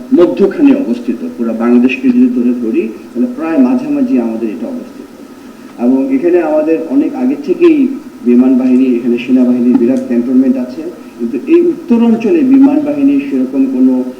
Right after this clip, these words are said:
আহ, ফুটেজ ছিল না, যেটা কিন্তু ঢাকা থেকে আমরা কন্ট্রোল করছিলাম। So এখন এখানে একটা যদি আমাদের ভবিষ্যতে পরিকল্পনা যেভাবে আছে, আমরা আগেও চেয়েছিলাম, যে কোনো কারণেই আমাদের সে পরি-, পরিকল্পনা বাস্তবায়িত হয়নি। তো আমাদের এখন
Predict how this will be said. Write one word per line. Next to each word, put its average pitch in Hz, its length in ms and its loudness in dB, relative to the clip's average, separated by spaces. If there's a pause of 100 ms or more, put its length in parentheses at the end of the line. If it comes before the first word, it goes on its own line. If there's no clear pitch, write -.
(300)
আহ, 110 320 -10 (260)
ফুটেজ 147 360 0
ছিল 151 200 0
না, 117 160 -2 (120)
যেটা 123 140 -4
কিন্তু 123 340 -2
ঢাকা 135 180 -6
থেকে 127 280 -6
আমরা 113 200 -6 (160)
কন্ট্রোল 113 360 -4
করছিলাম। - 400 -14 (560)
So 139 80 -6
এখন 180 280 -2
এখানে 175 280 0
একটা 165 300 -6
যদি 147 260 -4
আমাদের 143 380 -4
ভবিষ্যতে 131 540 -2
পরিকল্পনা 127 500 0
যেভাবে 127 380 -2
আছে, 175 320 -8
আমরা - 220 -2
আগেও 294 340 -4
চেয়েছিলাম, 285 420 -4 (480)
যে 262 80 0
কোনো 139 280 0
কারণেই 135 380 0
আমাদের 120 300 0
সে 120 160 -6
পরি-, 120 380 -2 (120)
পরিকল্পনা 127 540 0
বাস্তবায়িত - 640 -2 (120)
হয়নি। 277 320 2 (360)
তো 247 60 -6
আমাদের 151 360 -2
এখন 127 240 -2